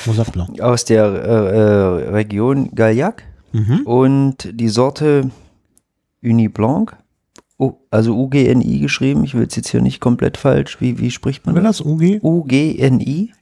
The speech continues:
Speaker 1: Ja, äh, Uni, Uni.
Speaker 2: Uni Blanc aus der berühmten Cognac-Region. Der Saft
Speaker 1: Ich
Speaker 2: der
Speaker 1: hab
Speaker 2: frisch geernteten Trauben werden dann in der Destillerie de,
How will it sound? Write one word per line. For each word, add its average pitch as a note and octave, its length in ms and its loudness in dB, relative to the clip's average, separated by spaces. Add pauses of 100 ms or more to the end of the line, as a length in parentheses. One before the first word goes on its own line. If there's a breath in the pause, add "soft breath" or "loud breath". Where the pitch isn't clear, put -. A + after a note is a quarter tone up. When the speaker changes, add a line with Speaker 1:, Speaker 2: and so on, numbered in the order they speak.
Speaker 1:
Ja, A2 200 -2 (380)
äh, A#2+ 60 0
Uni, A#2 760 0 (100)
Uni. B2 340 0
Speaker 2:
Uni G#2+ 360 2
Blanc C3+ 380 0 (460 loud breath)
aus C3 260 0
der C3+ 140 2
berühmten A#2+ 420 0
Cognac-Region. F2 1040 -2 (140)
Der G2+ 120 4
Saft A#2+ 300 -2
Speaker 1:
Ich - 60 -6
Speaker 2:
der B2+ 120 2
Speaker 1:
hab A2+ 60 -2
Speaker 2:
frisch - 420 -4
geernteten C3 640 0
Trauben D#3 440 0
werden B2+ 280 0
dann A#2+ 180 2
in A#2 100 0
der G2+ 140 2
Destillerie A2+ 640 -2
de, C3 400 2